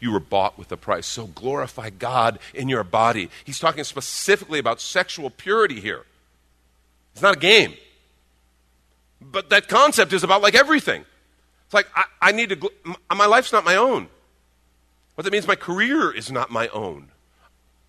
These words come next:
I mean, I, I can be all about self-fulfillment in my career. I want to go to the next level. I want to make more money. I want to achieve. I want the accolades. I want all the stuff. And I become a follower of Jesus Christ. M-, I become a vessel, a temple of the Holy Spirit. My life's not my own.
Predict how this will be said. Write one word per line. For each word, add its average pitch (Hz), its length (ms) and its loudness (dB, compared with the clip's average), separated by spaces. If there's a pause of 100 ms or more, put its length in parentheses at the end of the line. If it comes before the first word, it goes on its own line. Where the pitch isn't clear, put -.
(200)
I 135 40 -8
mean, 143 120 -4 (160)
I, 147 160 0
I 185 120 6
can 214 140 -2
be 190 140 0
all 180 160 4
about 196 180 4
self-fulfillment 202 680 -2
in 139 60 -6
my 143 100 -2
career. 170 360 -4
I 98 60 -2
want 107 200 -4
to - 140 -12 (160)
go 113 140 -6
to 123 60 -6
the 127 60 -6
next 135 200 -6
level. 170 220 -2
I 151 40 -2
want 127 120 -4
to 113 40 -6
make 120 160 -6
more 120 160 -4
money. 156 340 -2 (140)
I 104 120 -8
want 131 160 -4
to 127 40 -4
achieve. 156 440 -8
I 123 100 0
want 131 220 -2
the - 60 -10
accolades. 160 500 -4
I 156 80 -6
want 156 140 -6
all 160 100 -6
the 160 80 -12
stuff. 214 300 -6 (120)
And 131 160 -4
I 147 60 0
become 151 260 -8
a 139 60 -6
follower 160 340 -2
of 151 80 -6
Jesus 160 320 -10
Christ. 196 320 0 (140)
M-, 135 120 -12
I 123 120 -4
become 139 320 -8
a 135 60 -4
vessel, 143 440 -6 (100)
a 113 60 -16
temple 156 300 -6
of 160 60 -10
the 156 60 -8
Holy 165 200 -6
Spirit. 180 400 -4 (160)
My 107 120 -2
life's 123 300 0
not 160 140 -2
my 165 160 -2
own. 170 240 -4